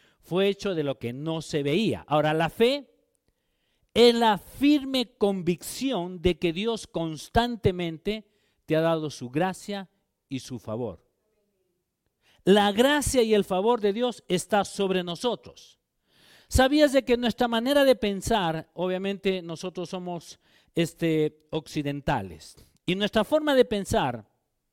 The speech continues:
de la parte occide-, occidental es todo al revés? Nosotros primero queremos entender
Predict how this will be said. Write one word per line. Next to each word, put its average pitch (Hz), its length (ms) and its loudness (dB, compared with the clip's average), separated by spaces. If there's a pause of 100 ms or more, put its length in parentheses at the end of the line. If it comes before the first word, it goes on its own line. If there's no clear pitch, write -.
(160)
de 90 280 -14
la 107 100 -8
parte 160 360 -4
occide-, 143 360 -6
occidental 139 720 -4 (680)
es 233 180 2
todo 269 220 4
al 170 240 2
revés? 139 480 -6 (180)
Nosotros 240 480 -2
primero 220 460 0 (560)
queremos 233 580 0 (220)
entender 214 1040 4